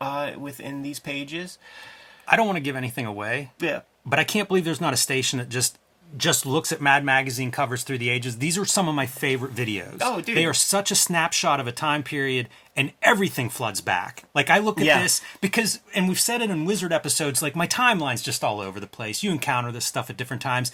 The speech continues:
Speaker 2: To see it more or less chronologically through these covers, and so innovative. Like, starting right here,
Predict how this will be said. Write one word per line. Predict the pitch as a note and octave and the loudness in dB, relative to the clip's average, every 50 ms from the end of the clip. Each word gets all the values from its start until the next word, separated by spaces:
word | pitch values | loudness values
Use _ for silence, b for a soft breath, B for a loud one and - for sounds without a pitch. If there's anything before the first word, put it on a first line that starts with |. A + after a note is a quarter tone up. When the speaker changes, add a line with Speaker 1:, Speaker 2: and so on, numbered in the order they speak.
| B B B | B B B
Speaker 2:
To | B C3 | B 0
see | - - - G#3+ B3 A#3 | 2 2 2 2 0 -2
it | G3 | -2
more | F3+ E3 F#3 F3+ | 0 2 2 2
or | E3 | 4
less | D#3 D#3 D3 - | 4 4 4 2
chronologically | - - E3 D#3 D3+ C#3+ C3 C3 B2+ C3+ C#3 B2 A#2+ A#2+ - B2+ G#2+ | 2 0 0 2 2 2 0 2 2 4 2 2 0 -4 -6 -6 -6
through | - - D3 C3+ | -6 -6 -6 -4
these | B2 A#2 G#2 - | -4 -4 -4 -2
covers, | - D#3+ D3 B2 A#2+ G#2 F#2+ - B B B B B B - | -2 -2 -2 -2 -2 -6 -8 -8 B B B B B B -2
and | D#3+ D3 | 0 0
so | - - - - C4+ B3 | 2 4 4 4 4 4
innovative. | B3+ C4+ C4 F3+ D3 B2 G#2 F#2 F#2+ F#2+ - - B B B B | 4 4 4 4 4 2 0 0 -4 -6 -8 -12 B B B B
Like, | F3 E3+ | 2 4
starting | - - - - A#3 A3 C4 B3+ A#3+ A3 | 4 4 2 2 4 4 4 4 4 4
right | G#3+ G#3+ G3+ D#3+ | 4 4 4 2
here, | F3+ A#3+ A3 E3+ - | 2 4 4 2 2